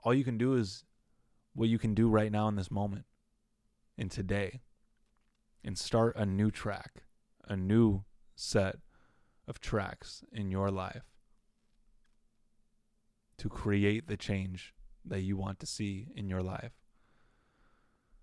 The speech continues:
See yourself as that right now. Believe that you're experiencing that right now. Believe you are getting those results.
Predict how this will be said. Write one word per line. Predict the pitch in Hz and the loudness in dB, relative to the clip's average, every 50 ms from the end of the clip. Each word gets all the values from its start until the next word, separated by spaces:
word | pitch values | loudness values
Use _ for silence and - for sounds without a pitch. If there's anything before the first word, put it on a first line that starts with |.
| _ _ _ _ _ _ _ _ _ _ _ | _ _ _ _ _ _ _ _ _ _ _
See | - - - 120 | -16 -6 -2 0
yourself | 113 117 117 107 - 120 107 104 101 | 2 2 2 0 0 0 -2 0 0
as | 107 101 101 101 98 | 2 2 2 2 4
that | 101 98 98 | 2 2 2
right | 95 98 98 95 95 | 2 2 2 2 0
now. | 98 101 98 95 95 92 90 95 | 0 0 0 0 -2 -4 -6 -2
Believe | 104 107 104 104 110 110 101 | 0 2 4 4 4 4 4
that | 107 | 0
you're | 104 104 104 101 | 0 2 2 2
experiencing | 98 - - - - 107 107 104 - - 107 101 | 2 0 -2 -4 -2 -2 -2 -2 -2 -2 -2 0
that | 98 95 98 | 0 -2 -2
right | 101 98 98 98 98 | -2 -2 -4 -2 -4
now. | 101 101 101 101 101 110 113 _ _ _ - _ _ _ _ _ _ _ _ _ _ _ _ _ _ _ _ - | -4 -4 -6 -6 -10 -12 -16 _ _ _ -20 _ _ _ _ _ _ _ _ _ _ _ _ _ _ _ _ -4
Believe | 110 104 107 117 120 113 | 0 2 4 4 4 6
you | 117 117 | 6 6
are | 110 113 | 6 6
getting | 107 110 107 117 123 120 | 4 2 0 0 0 0
those | 113 107 95 98 | 0 0 0 0
results. | 101 95 92 95 95 104 - - - - - | 0 2 2 0 -2 -4 -8 -12 -16 -16 -18